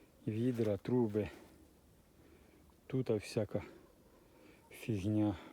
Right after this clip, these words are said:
правила, молотки, дверця. Тут теж використовую, щоб іскри не летіли, коли ріжу. Всякі куски понаходив,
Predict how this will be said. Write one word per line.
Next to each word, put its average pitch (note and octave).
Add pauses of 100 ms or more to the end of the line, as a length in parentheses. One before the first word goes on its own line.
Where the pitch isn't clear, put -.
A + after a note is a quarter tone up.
(100)
правила, A2
молотки, G#2 (1600)
дверця. G2+ (1800)
Тут A#2
теж G2+ (460)
використовую, A2+
щоб - (360)
іскри A#2
не G#2+
летіли, G#2
коли G2 (480)
ріжу. G#2 (1900)
Всякі -
куски -
понаходив, A2